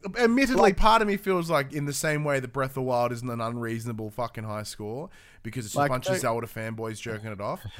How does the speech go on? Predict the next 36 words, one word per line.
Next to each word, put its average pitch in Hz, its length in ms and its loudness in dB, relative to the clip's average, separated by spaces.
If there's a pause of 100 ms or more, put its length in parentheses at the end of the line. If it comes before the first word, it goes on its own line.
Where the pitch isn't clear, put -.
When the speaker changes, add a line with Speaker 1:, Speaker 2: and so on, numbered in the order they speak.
(160)
Speaker 1:
I 135 100 2
do 160 240 -2
wonder 143 400 0
whether 127 220 -2
this 120 240 -8
is 117 40 -12
a 113 40 -12
bunch 113 260 -8
of - 20 -14
Soulsborne 120 640 -8
fans 113 320 -8
jerking 117 360 -8
it 107 60 -10
off 104 140 -10
too. 123 300 -14 (920)
Speaker 2:
I 139 80 0
mean, 170 160 2
don't 202 140 2
get 208 100 0
me 190 80 4
wrong, 131 480 2
the 113 100 -2
game's 117 380 -2
great. 110 380 0
Would 110 120 0
I 110 220 0 (120)
give 113 140 -2
it 117 80 -2
a 123 60 0
ninety-seven 113 800 -2
out 113 120 -4
of 117 80 -4
a 117 100 -4
hundred? 123 360 -6
Probably 90 380 -6
not. 90 240 -4